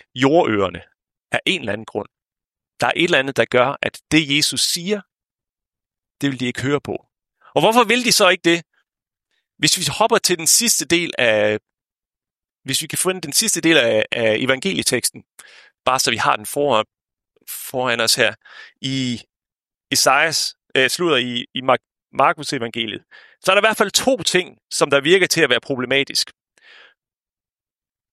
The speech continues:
For det første, så er der nogen, som simpelthen ikke stoler på,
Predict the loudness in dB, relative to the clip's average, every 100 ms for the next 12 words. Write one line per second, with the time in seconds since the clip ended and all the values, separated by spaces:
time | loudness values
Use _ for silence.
0 | _ -2 2 2 4 4 4 -2 -8 -8
1 | _ -2 2 2 4 4 4 0 -6 _
2 | _ _ _ -2 0 2 2 0 0 0
3 | 0 0 2 0 -2 -2 -2 -4